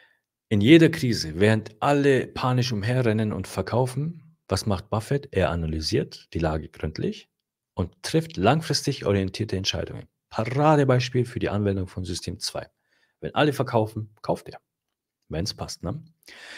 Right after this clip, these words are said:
Wir fassen das mal zusammen. System zwei ist entscheidend für langfristigen Erfolg im Trading. Ist einfach Fakt.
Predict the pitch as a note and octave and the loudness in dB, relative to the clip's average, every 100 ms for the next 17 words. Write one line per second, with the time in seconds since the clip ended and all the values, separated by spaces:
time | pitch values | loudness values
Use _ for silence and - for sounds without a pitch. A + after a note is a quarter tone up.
0 | - - A2 - D#3+ D3+ B2+ B2+ G2 - | -18 -4 -2 2 2 2 0 0 -2 -4
1 | - C#2 - - - - A#2 A2+ - A2 | -8 -8 -12 -10 -6 0 0 2 2 4
2 | C#3 - - F2 - G#2+ A#2+ B2 B2 E2+ | 2 0 -4 -2 0 2 2 2 -4 -4
3 | D#2 G2+ A2 - - G2+ F#2+ - E2+ E2 | 0 0 -2 -4 -4 -4 -6 -4 -2 -2
4 | F2+ F2+ - A1+ - _ _ _ _ _ | -4 -10 -10 -12 -16 _ _ _ _ _
5 | _ _ - F#2+ - - F2+ G2 - - | _ _ -4 -4 -6 -6 -4 -4 -6 -14
6 | - - | -18 -20